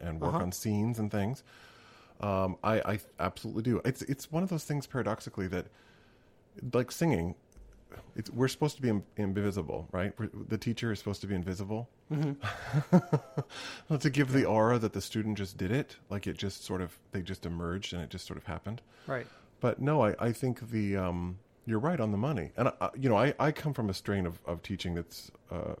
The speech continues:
Speaker 1: for acting training that comes very much through Uta Hagen, uh,
Speaker 2: Yeah.
Speaker 1: German-born,
Speaker 2: Mm-hmm.
Speaker 1: uh, American, uh, acting teacher.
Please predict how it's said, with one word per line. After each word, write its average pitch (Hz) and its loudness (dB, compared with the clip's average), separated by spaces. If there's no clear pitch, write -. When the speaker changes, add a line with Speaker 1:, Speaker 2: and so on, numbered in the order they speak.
Speaker 1:
for - -4
acting 90 -2
training 87 -2
that 80 -6
comes 90 -4
very 98 -2
much 90 -4
through 92 -4
Uta 90 -2
Hagen, 82 -6
uh, 85 -2
Speaker 2:
Yeah. 120 -8
Speaker 1:
German-born, 95 2
Speaker 2:
Mm-hmm. 131 -6
Speaker 1:
uh, 90 -4
American, 95 2
uh, 78 -4
acting 101 -2
teacher. 92 -4